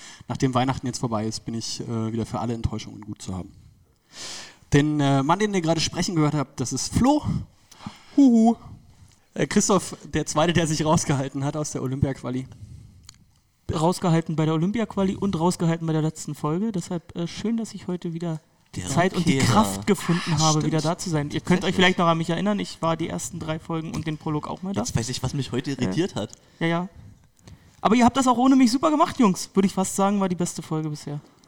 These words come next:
Speaker 3: Deswegen hatten wir letztes Mal einen Hörer mehr.
Speaker 2: Das
Speaker 3: Jetzt macht das alles Sinn.
Speaker 2: <laughs> Und der Titel war, war, äh, bisher der mit Abstand beste, fand ich. Auf jeden Fall.
Speaker 1: Und der, äh, der Dritte in der Runde ist Peter Große.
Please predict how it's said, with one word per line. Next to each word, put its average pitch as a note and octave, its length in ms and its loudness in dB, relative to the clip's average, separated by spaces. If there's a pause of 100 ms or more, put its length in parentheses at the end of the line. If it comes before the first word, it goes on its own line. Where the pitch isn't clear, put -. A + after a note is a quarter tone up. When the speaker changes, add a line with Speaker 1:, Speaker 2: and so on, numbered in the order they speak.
(120)
Speaker 3:
Deswegen D3+ 360 -2
hatten C#3+ 200 -2
wir C3 80 0
letztes B2 220 -4
Mal C3+ 100 0
einen A2 80 -2
Hörer C3+ 260 0
mehr. G2 320 -4 (480)
Speaker 2:
Das F3 180 -2
Speaker 3:
Jetzt - 200 2
macht - 180 8
das B5 200 8
alles - 240 8
Sinn. G3 280 8
Speaker 2:
<laughs> - 2000 -4
Und A#3 120 6
der G3 80 4
Titel G#3 300 4
war, D3 280 4
war, D3 280 0
äh, D#3+ 220 -6 (180)
bisher D#3 220 -4
der D#3 100 -6
mit E3+ 120 -6
Abstand E3 280 -8
beste, - 200 -14
fand G3+ 200 -10
ich. - 60 -14
Auf - 840 -20
jeden - 160 -12
Fall. - 140 -20 (680)
Speaker 1:
Und F3 600 4
der, C3+ 1080 2 (200)
äh, - 40 -8
der A#2 120 -4
Dritte C3 260 -4
in B2 120 -6
der A2+ 100 -2
Runde A#2+ 300 -4
ist - 320 -6
Peter C3+ 240 -4
Große. C3+ 400 -4